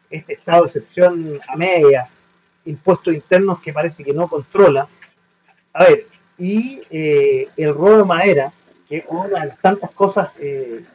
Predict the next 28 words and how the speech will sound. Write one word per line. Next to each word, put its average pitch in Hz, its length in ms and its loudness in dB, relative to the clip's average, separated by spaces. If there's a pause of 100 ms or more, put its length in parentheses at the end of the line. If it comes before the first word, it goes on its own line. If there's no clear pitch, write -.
(100)
que 160 100 -14
es - 120 -20
lucrativa 151 520 2
ahí, 147 220 4 (1000)
porque 113 160 -20
en 120 80 -20
el 110 60 -20
fondo, 123 540 -12
y 165 100 -4
puede 220 220 6
que 170 100 4
entre 151 220 -2
los 143 120 -6
mismos 185 260 -4
forestales, 151 420 0
y 147 40 0
esto 143 180 -6
ya 139 220 0
es 139 40 -6
una 139 140 -6
opinión 131 260 -12
personal, 156 340 -12
y 135 40 -8
puede 139 180 -8
que 123 60 -20
esté 135 220 -14
totalmente 139 480 -16
equivocado, 151 440 -2